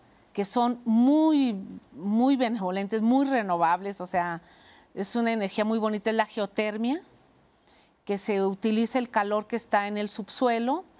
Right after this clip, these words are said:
para producir electricidad. Y esas que te menciono pueden ser constantes. ¿Cuáles son intermitentes?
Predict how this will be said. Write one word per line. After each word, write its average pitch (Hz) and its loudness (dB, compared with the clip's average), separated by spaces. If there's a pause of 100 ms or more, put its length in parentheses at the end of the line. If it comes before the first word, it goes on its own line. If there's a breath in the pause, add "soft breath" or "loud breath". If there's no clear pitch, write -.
(320 soft breath)
para 190 0
producir 196 -2
electricidad. 180 -4 (840 soft breath)
Y 254 4
esas 349 -2
que - -6
te 190 -2
menciono 233 0
pueden 233 -2
ser 226 -2 (380)
constantes. 220 -2 (1000 soft breath)
¿Cuáles 302 2
son 285 2
intermitentes? 233 0